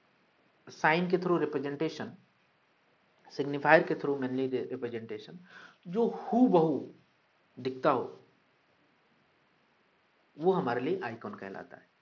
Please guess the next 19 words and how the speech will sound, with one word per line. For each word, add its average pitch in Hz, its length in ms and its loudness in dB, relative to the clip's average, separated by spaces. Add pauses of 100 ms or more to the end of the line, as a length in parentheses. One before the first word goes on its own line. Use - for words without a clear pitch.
क्या 165 120 2
कहलाता 180 340 2
है 180 40 0
सर? 220 280 -4 (440)
आइकन 107 320 -12
कहलाता 101 500 -20
है। - 80 -20 (420)
अच्छा, 220 160 -4
जैसे 247 260 -2
मेरा, 208 340 8 (460)
मेरा 208 140 6
photograph 190 520 8
है 135 60 -2
सामने, 123 320 -2
आपके 113 280 -6
सामने 135 260 -2
visible 131 400 -4
है, 98 100 -14 (520)
यस? - 360 -2